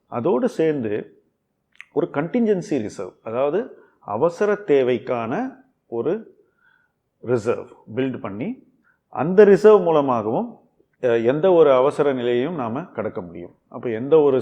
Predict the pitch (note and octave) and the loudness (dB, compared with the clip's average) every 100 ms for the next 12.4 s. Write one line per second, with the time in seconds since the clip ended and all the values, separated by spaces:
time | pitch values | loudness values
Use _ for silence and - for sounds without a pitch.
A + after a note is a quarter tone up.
0 | - A#2+ C3 B2 A2 C#3 A#3 - _ A#2+ | -2 -4 -4 -2 -6 -8 -12 -18 _ -12
1 | A2+ D#3+ G3 - _ - _ _ - A2+ | -8 -8 -10 -18 _ -20 _ _ 0 2
2 | F3+ G#3+ F#3+ D3 A#2 G#2 G2+ F#2+ G#2+ A3 | 6 6 6 6 4 2 -2 -6 -6 -8
3 | - _ _ - A#2 A#2+ A2 G#2+ G2+ B2 | -10 _ _ -14 -8 -6 -4 -4 -4 -8
4 | B2 C3 A#2 G2+ - - _ _ _ _ | -6 -2 -2 -2 -8 -20 _ _ _ _
5 | C3 D3 F#3+ - A2+ A2 G#2 G2 A#2+ G3 | 0 2 2 2 0 0 -2 -2 -4 -6
6 | - A#2 A#2 D3+ D3 - A2 G2+ F#2+ F2+ | -12 -6 2 2 2 0 -4 -4 -6 -6
7 | E3 A3+ - _ _ _ _ B2+ E3+ F3+ | -8 -8 -12 _ _ _ _ -8 -6 0
8 | B2 A#2+ F2+ D#2+ - G2+ - _ _ _ | 0 0 -4 -10 -14 -20 -20 _ _ _
9 | _ _ - F3 B2+ B2 D#3+ E3+ E3+ E3+ | _ _ -8 -6 0 4 6 4 0 -4
10 | - G#2+ G2 F#2+ - - D#3 F3+ E3+ D#3+ | -2 -4 -4 -10 -10 -2 2 4 2 0
11 | C#3+ C3+ C#3 C#3 A#2+ A#2+ A2+ G#2+ A2+ C3+ | -2 -2 -2 -2 -2 -4 -4 -6 -6 -2
12 | D3+ D3 D#3 | -2 -2 -6